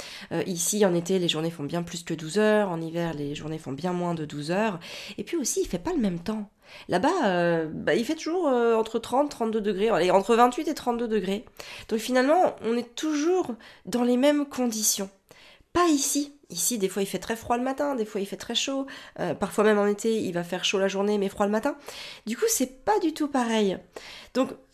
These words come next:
ce que je me suis, euh, appliquée à faire depuis qu'on est ici, c'est souvent les enfants prennent quand même un petit déj le matin, très, très vite, un petit chocolat chaud. Donc, c'est du lait de riz ou du lait de soja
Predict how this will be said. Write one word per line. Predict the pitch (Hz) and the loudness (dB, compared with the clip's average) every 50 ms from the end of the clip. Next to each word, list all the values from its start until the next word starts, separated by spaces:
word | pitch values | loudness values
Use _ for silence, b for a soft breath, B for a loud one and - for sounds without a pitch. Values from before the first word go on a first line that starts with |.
| _ _ - | _ _ -4
ce | 220 - - | -4 -2 2
que | - 403 427 | 2 4 4
je | 359 | 4
me | 294 277 262 | 4 4 2
suis, | 247 - - 262 269 269 269 262 247 | 2 0 -2 0 0 2 4 6 6
euh, | 226 220 208 208 196 190 185 165 - | 8 8 6 6 4 4 4 4 2
appliquée | 240 240 - - 269 247 - 349 | 2 2 0 -4 -8 -4 0 0
à | 339 277 220 | 2 2 0
faire | - 285 311 285 | 0 -2 -2 -2
depuis | 226 214 220 208 | -2 -4 -4 -6
qu'on | - 208 208 | -4 0 2
est | 214 | 2
ici, | 214 214 330 392 | 2 2 0 -2
c'est | 302 226 | -4 -4
souvent | - - 294 285 330 | -2 -2 0 2 2
les | 330 285 233 | 2 2 0
enfants | 226 226 220 294 311 | 0 -2 -2 -2 -4
prennent | 320 - 240 220 214 | -2 -4 -4 -4 -4
quand | 220 254 269 | -2 -2 -2
même | 277 | 0
un | 240 220 | 0 -2
petit | 214 - - 196 | -4 -6 -4 -2
déj | 214 220 226 214 | 0 0 0 0
le | 214 202 | -2 -2
matin, | 190 196 196 202 214 | -2 -4 -4 -4 -6
très, | 214 - 226 | -4 -6 -10
très | - - 208 | -6 -6 -6
vite, | 185 196 214 - 202 | -4 -4 -6 -6 -8
un | 190 | -8
petit | 180 - - | -6 -6 -6
chocolat | - - 202 202 208 196 190 185 | -4 -4 -4 -2 -2 -2 -2 -2
chaud. | 180 - 208 208 | -2 -2 -2 -2
Donc, | 208 185 170 - | -2 -4 -6 -6
c'est | 196 180 | -6 -6
du | 175 180 | -4 -4
lait | 180 180 | -4 -4
de | 185 | -2
riz | 190 202 208 | -2 -2 -4
ou | 190 | -4
du | 170 180 | -2 -4
lait | 180 180 | -4 -4
de | - | -4
soja | - 190 180 190 190 190 | -6 -4 -2 0 -2 -2